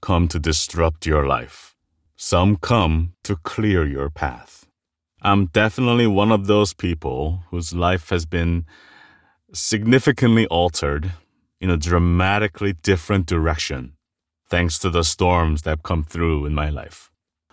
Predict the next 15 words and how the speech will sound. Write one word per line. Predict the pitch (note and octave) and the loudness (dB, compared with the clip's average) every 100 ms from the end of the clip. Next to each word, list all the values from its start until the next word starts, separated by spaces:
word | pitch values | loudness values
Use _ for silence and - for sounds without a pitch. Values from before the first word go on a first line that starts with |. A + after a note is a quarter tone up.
| - - - - - - _ _ _ _ | -20 -20 -20 -20 -20 -20 _ _ _ _
Fortunately, | - C3 - C3+ B2 B2 | 2 4 4 4 4 6
in | A#2 | 4
my | G2 A#2 | 4 2
case, | - D2+ D2 E2 - - - _ - | 2 0 -2 -2 -4 -6 -10 _ -6
the | F#2+ | -6
paths | - A#2 A2 A2 - - | -2 2 4 2 -2 -4
that | F#2+ F#2 D#2 | -2 -2 -4
became | - E2 G2+ G2 | -8 -4 0 2
available | F2+ D#2+ F2+ F2+ D2 C#2+ D#2 D#2 | 4 4 4 4 0 -2 -4 -2
after | E2+ E2 - E2+ | -2 -2 -4 -4
the | E2 | -2
storm | - - F2+ F2+ E2 | -2 0 2 2 0
had | D#2 D#2+ | -2 -6
come | - E2 D#2 | -6 -4 -4
through | - A2+ D#2+ F#2+ | 0 0 0 -2